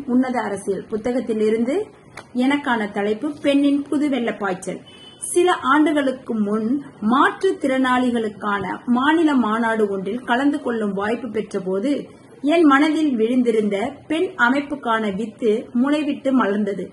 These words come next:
அதில் பேசிய மாற்றுத்திறனாளி இளைஞர் ஒருவர் தங்களுக்கு அரசியலில் பிரதிநிதித்துவம் அளிக்கப்பட வேண்டும், இடஒதுக்கீடு வழங்கப்பட வேண்டும் என்றார். கூடவே மாற்றுத்திறனாளிகள் வாழ்வின் ஒவ்வொரு அசைவிலும்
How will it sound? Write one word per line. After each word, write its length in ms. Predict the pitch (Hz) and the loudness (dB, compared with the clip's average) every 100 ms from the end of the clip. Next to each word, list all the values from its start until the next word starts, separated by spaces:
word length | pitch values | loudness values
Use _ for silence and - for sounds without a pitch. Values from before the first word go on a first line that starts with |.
| - - - - - | -16 -20 -20 -6 0
அதில் 320 | 302 349 - | 2 2 0
பேசிய 440 | 285 339 - 302 226 | 0 0 -2 0 0
மாற்றுத்திறனாளி 880 | 226 302 294 302 262 247 226 220 208 | 0 0 0 -2 0 0 0 0 -2
இளைஞர் 420 | 202 220 233 214 | -2 0 0 0
ஒருவர் 400 | 202 202 196 269 - - - | -2 -2 -2 -4 -8 -20 -8
தங்களுக்கு 520 | - 320 330 320 311 285 | 0 2 2 0 0 4
அரசியலில் 680 | 254 330 359 392 359 320 294 | 4 4 2 2 2 0 -2
பிரதிநிதித்துவம் 880 | 285 285 330 349 302 262 277 247 226 | 0 2 2 0 -2 -6 -4 -2 -2
அளிக்கப்பட 540 | - 240 285 294 254 226 | -2 -4 -2 -2 -2 -2
வேண்டும், 460 | 202 214 226 214 196 - - - - - - | 2 0 2 0 -2 -6 -16 -20 -20 -16 -4
இடஒதுக்கீடு 720 | 285 359 349 294 285 285 262 | 2 4 4 2 0 0 2
வழங்கப்பட 500 | 254 226 262 254 233 208 | 2 2 0 -2 -2 0
வேண்டும் 380 | 208 247 254 226 | 2 4 2 0
என்றார். 340 | 196 196 196 - - - | -2 -4 -6 -12 -20 -10
கூடவே 460 | 269 302 330 294 226 254 | 0 2 4 4 2 0
மாற்றுத்திறனாளிகள் 1080 | 240 247 320 381 294 285 269 262 254 240 220 | -2 0 0 0 2 2 2 2 2 0 0
வாழ்வின் 500 | 190 208 269 277 202 226 - - 240 | 0 0 0 0 -4 -6 -12 -8 0
ஒவ்வொரு 440 | 302 330 381 370 370 | 0 2 2 0 0
அசைவிலும் 580 | 240 240 269 220 190 | 0 2 0 0 0